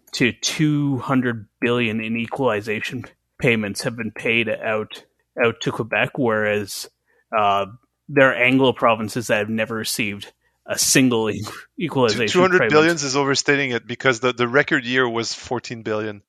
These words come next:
Speaker 1: Yeah, over time, like, two hundred billion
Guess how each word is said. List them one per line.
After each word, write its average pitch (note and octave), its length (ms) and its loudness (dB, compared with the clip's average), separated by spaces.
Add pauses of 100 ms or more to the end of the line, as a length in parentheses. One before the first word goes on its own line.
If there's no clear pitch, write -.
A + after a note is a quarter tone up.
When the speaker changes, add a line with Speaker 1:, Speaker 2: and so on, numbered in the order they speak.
(180)
Speaker 1:
Yeah, D3+ 340 2 (420)
over D#3 320 6
time, B2 600 0 (160)
like, G#2 260 -4 (140)
two C#3+ 320 0
hundred B2 260 0
billion A2+ 360 0